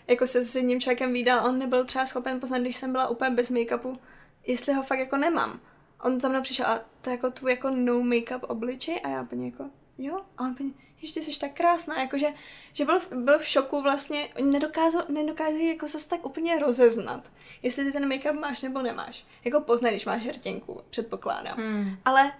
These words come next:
Speaker 1: já myslím, že jsou tak zvyklí na to, že ty holky tam každodenně nosí ten make-up, že už jako ztrácejí pojem o tom, jak vypadá ten obličej bez make-upu.
Speaker 2: Mhm.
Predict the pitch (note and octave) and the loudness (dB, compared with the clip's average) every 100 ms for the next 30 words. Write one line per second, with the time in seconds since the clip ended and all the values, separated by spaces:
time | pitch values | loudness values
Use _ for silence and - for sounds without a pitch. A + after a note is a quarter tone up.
0 | - - B3+ C#4 C#4+ C#4+ C#4+ D4 D4+ C#4+ | -18 -2 0 0 -2 -2 0 0 0 0
1 | C4+ B3+ B3 A#3+ B3+ B3+ C4 B3+ B3+ B3 | -4 -2 -2 -2 -4 -4 -4 -2 -2 -4
2 | B3+ B3+ B3+ B3+ B3+ B3+ B3+ B3 - A#3+ | -4 -4 -6 -4 -2 -2 -2 -2 -2 -4
3 | B3+ B3+ A#3+ A#3+ A#3+ B3 A#3+ - - B3 | -4 -4 -4 -4 -6 -4 -6 -8 -8 -6
4 | B3 B3 B3 A#3+ B3+ C4+ - A#3+ B3+ - | -6 -4 2 2 0 -6 0 0 0 -2
5 | A#3+ A#3+ A3+ A3+ A3+ A#3+ A#3 A#3 C4+ A#3+ | -4 -2 -2 -2 -4 -2 -2 -4 -6 -4
6 | A#3+ A#3+ C4 A#3+ A#3+ A#3+ - - - - | -4 -4 -4 -4 -4 -6 -10 -14 -16 -16
7 | B3 A#3+ A#3 A3 G#3+ | -6 -4 -2 -4 -6